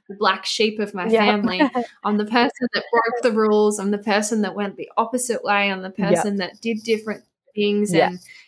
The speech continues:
Speaker 1: has really broken that cycle and really come out of the, I guess, what humanity or society believes is the right thing to do, you know, the
Speaker 2: Yeah.
Speaker 1: nine-to-five job,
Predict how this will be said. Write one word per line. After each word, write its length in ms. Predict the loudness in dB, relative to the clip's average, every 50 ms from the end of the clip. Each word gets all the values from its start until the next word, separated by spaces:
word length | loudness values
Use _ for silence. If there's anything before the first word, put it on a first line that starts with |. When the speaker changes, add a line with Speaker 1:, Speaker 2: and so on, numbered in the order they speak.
| _ _
Speaker 1:
has 280 | -4 -4 -2 -2 -4 -4
really 440 | -4 -2 2 2 4 4 4 2 0 -2 -2 -2
broken 320 | -2 0 -2 -2 -2 -2
that 240 | -2 -2 -4 -6 -10
cycle 600 | -6 -2 0 2 2 2 0 -2 -6 -4 -4 -4 -4
and 280 | -6 -6 -8 -12 -14 -18 _ _ _ -8
really 280 | -2 0 2 2 2 2
come 300 | 0 -2 -2 -2 0 2
out 220 | 2 2 2 2 2
of 240 | 2 0 -2 -6 -8 -4
the, 300 | -2 0 0 0 0 -2 -4
I 80 | -6 -4
guess, 460 | -4 -4 -4 -4 -6 -8 -10 -12 -14 _ _ _ _ _ _ _ _ _ -12 -4
what 300 | 0 0 0 0 -2 -6
humanity 680 | -16 -8 -4 -2 0 2 2 2 2 0 0 0 0 0
or 300 | 2 2 0 0 -2 -6 -10 -14 -16 -14
society 920 | -10 -8 -4 -2 0 2 2 2 2 2 0 0 -2 -2 -6 -10 -14 -10 _
believes 500 | -4 -2 0 2 2 2 2 0 -2 -4
is 140 | -4 -4 -4
the 80 | -2 0
right 260 | 2 2 0 0 -4
thing 140 | -8 -8 -8
to 120 | -8 -8 -4
do, 400 | 0 0 2 2 2 0 -2 -4 -6
you 120 | -6 -4
know, 140 | -2 -2 -2
the 100 | 0 2
Speaker 2:
Yeah. 140 | 2 2 2
Speaker 1:
nine-to-five 500 | 2 -2 -6 -4 -2 -2 -2 -2 -2 -2
job, 320 | 0 0 0 0 -2